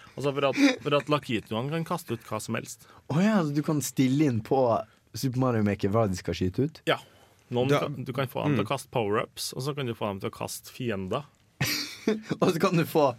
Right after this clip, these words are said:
Speaker 2: Lakituen til å kaste en Lakitu som kaster en
Speaker 3: <laughs>
Speaker 2: Lakitu.
Speaker 3: Det vet jeg ikke går
Speaker 2: Kan du
Speaker 3: an.
Speaker 2: det?
Speaker 1: En
Speaker 3: Nei.
Speaker 1: Lakitu i en Lakitu i en Lakitu.
Speaker 2: We must go deeper.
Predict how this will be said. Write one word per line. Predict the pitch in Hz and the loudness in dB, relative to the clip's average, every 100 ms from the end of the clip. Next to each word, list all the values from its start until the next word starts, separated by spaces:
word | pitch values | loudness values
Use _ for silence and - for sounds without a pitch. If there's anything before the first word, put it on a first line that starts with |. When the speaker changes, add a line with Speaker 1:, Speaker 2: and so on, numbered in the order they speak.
| - - - | -8 -14 -2
Speaker 2:
Lakituen | 127 117 151 139 117 | -2 2 2 4 2
til | 104 | 0
å | 127 | -2
kaste | 113 - | -2 0
en | 131 | 0
Lakitu | 110 123 117 110 | 2 0 0 2
som | 107 107 | 2 0
kaster | 101 - 110 | 0 2 2
en | 98 95 - | 4 2 0
Speaker 3:
<laughs> | |
Speaker 2:
Lakitu. | 151 - 160 - 143 | 2 2 2 2 0
Speaker 3:
Det | 110 240 277 | 2 4 6
vet | 220 | 6
jeg | 160 | 4
ikke | 147 175 | 0 4
går | 147 | 6
Speaker 2:
Kan | |
du | 127 | 6
Speaker 3:
an. | |
Speaker 2:
det? | 127 180 - - _ - | 4 2 -4 -18 _ 0
Speaker 1:
En | 131 | 2
Speaker 3:
Nei. | |
Speaker 1:
Lakitu | 139 - 104 90 117 | 2 0 -4 -2 -2
i | 107 | -2
en | 107 | -2
Lakitu | 113 - 104 95 117 117 - | -2 -4 -8 -6 -6 -6 -2
i | 113 110 | 0 4
en | - | 4
Lakitu. | 113 - 110 101 202 190 165 160 - - _ _ | 2 -2 -6 -2 -4 -2 -4 -8 -10 -16 _ _
Speaker 2:
We | - - | -12 -6
must | 90 82 - | -2 0 0
go | - 85 | -2 -4
deeper. | - 85 - 76 - | -4 -6 -4 -4 -2